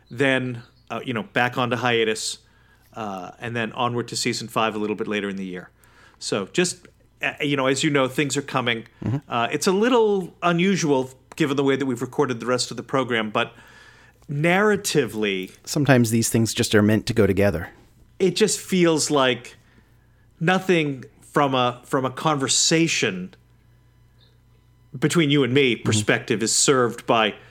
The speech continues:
Speaker 1: kind of artificially maintaining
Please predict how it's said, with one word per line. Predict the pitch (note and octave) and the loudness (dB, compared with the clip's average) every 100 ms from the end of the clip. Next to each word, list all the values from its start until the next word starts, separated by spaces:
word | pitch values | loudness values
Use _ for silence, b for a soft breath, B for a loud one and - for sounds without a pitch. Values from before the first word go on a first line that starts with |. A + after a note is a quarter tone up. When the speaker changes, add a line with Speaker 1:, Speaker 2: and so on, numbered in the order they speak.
| b b b b _ _ - - | b b b b _ _ -12 -2
Speaker 1:
kind | C#3 | 0
of | C3 | 2
artificially | C3 C3 C#3+ B2+ B2+ A#2+ | 2 2 2 0 0 2
maintaining | A#2 A2 - B2 A2+ G#2 | 2 0 0 0 2 0